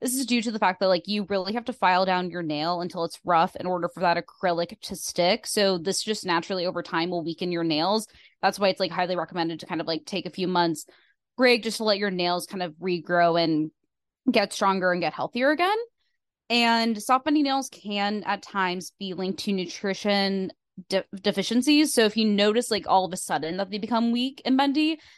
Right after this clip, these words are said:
this could be a result of, like, an iron imbalance, vitamin B deficiency, calcium, or even a low, uh, fatty acid deficiency could contribute to weak nails. And then for people who have, like, nails that kind of peel,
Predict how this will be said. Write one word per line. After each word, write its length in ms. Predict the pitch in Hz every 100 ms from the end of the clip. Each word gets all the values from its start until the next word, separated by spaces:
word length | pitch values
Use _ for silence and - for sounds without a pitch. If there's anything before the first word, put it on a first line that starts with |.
| _
this 140 | 190 -
could 140 | 240
be 120 | 226
a 40 | 214
result 280 | 196 196
of, 80 | 185
like, 140 | 175 202
an 80 |
iron 300 | - 294 285
imbalance, 560 | 285 269 262 262 262 254
vitamin 360 | 202 180 180 180
B 180 | 220
deficiency, 680 | 214 214 214 226 220 220 208
calcium, 680 | - 190 185 185 208 202 190
or 140 | 180
even 320 | 175 185 202 185
a 60 |
low, 460 | 180 170 175 175 170 _ _ _ -
uh, 200 | 190 180
fatty 260 | 196 190
acid 360 | 147 143 - 208
deficiency 720 | 208 220 254 254 269 285 294 - _ -
could 180 | 202 190
contribute 560 | 202 196 170 175 156
to 440 | - - 180 160 160
weak 220 | 180 160 185
nails. 480 | 156 160 233 269 -
And 160 | 220 220
then 360 | 214 208 208 - - _ -
for 80 |
people 300 | 233 247 277
who 80 | 285
have, 120 | 311
like, 140 | 269 220
nails 420 | 214 196 190 190
that 140 | 180
kind 240 | - 202 180
of 100 | 175 _
peel, 720 | - - 233 196 160 170 208